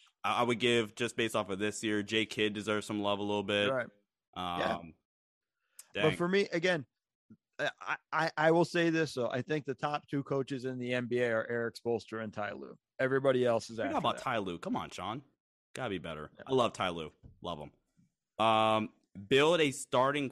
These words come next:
Speaker 1: five. This might be tough. Build a starting five of players that you've gotten to work with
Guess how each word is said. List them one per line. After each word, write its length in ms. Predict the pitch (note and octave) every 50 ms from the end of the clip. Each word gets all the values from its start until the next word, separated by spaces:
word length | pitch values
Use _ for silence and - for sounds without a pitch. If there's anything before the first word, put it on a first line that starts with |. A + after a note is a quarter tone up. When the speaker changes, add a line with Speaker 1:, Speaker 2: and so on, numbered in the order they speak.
| - _
Speaker 1:
five. 460 | C#3 B2 A#2 A2 F#2+ E2 D#2+ D#2 D2+ - _ _ -
This 120 | G2 G#2+ G#2+
might 120 | G#2+ G#2+
be 80 | G#2+ G#2
tough. 200 | - F#2 F2 -
Build 140 | A2+ A#2+
a 40 | C3
starting 260 | C3 - C3+ C3+ B2
five 200 | A#2+ B2 A#2+ A#2
of 120 | A2+ G#2+ -
players 320 | - A#2 A2+ A2+ A2 G2+
that 120 | G#2+ F#2 F2+
you've 200 | G2 G#2+ A2 G2+
gotten 300 | A#2 G#2+ G#2+ G#2 G2+ G2
to 80 | F#2
work 420 | E2+ D#2+ C#2 F2+ F2+ F2+ - - -
with 200 | E2+ C#2 -